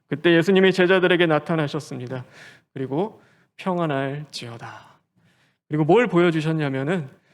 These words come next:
그들에게 새로운 살 길을 보여주셨습니다. 본바요, 만진바요, 봐라. 죽고 부활의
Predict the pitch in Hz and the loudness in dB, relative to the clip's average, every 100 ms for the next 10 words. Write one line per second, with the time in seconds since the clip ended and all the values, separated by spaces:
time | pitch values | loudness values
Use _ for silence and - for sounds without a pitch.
0 | _ - 147 143 135 135 131 131 - _ | _ -6 -4 -4 -4 -6 -8 -12 -20 _
1 | _ - 233 233 214 - 220 220 196 180 | _ -4 -2 -2 -4 -4 -8 -6 -6 -6
2 | 170 139 135 131 139 - 127 139 156 _ | -6 -8 -8 -12 -14 -16 -18 -18 -20 _
3 | _ _ _ - - - - 147 151 151 | _ _ _ -20 -20 -10 -4 0 2 2
4 | 151 147 139 165 165 156 143 131 139 135 | 2 0 -2 -2 -4 -6 -6 -8 -12 -16
5 | - 120 113 120 _ - 147 _ 165 151 | -18 -16 -16 -18 _ -12 -12 _ -4 -4
6 | 147 - 139 135 131 143 | -6 -6 -4 -2 -4 -8